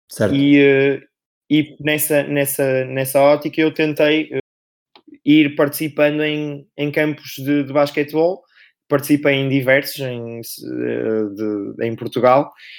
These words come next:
Speaker 2: e fui fazendo muitas amizades e muitos contactos enquanto treinador, fui bebendo muito conhecimento de, dos treinadores com quem,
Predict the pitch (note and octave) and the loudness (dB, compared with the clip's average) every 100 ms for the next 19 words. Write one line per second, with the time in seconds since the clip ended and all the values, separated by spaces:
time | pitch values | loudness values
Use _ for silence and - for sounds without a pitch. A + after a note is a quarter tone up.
0 | - - E3 D3+ F3 - E3+ F3+ F3 F3+ | -20 -2 0 4 4 6 4 4 4 2
1 | E3 E3 E3 E3 D3 G3+ D3+ C#3+ D3+ D3+ | 4 4 4 2 4 2 4 2 0 -2
2 | - D3+ D3 C#3+ C#3 - D3 C#3+ C#3+ C3+ | -2 -2 2 0 0 -2 -2 0 -2 -2
3 | - C#3 C3 B2 C#3 C3+ C3+ B2 B2 C#3 | -4 -2 0 0 -2 -2 -4 -4 0 2
4 | C#3 C3+ C#3+ C#3 - C#3+ C3+ - C#3 C3+ | 2 0 0 -2 -4 -4 -4 -4 -2 -2
5 | B2+ A#2 A#2 - C3+ - C3+ C3 B2+ B2 | -4 -8 -8 -8 -10 -6 -4 -2 -2 -4
6 | - A#2+ B2 A#2 A#2 | -6 -10 -8 -8 -8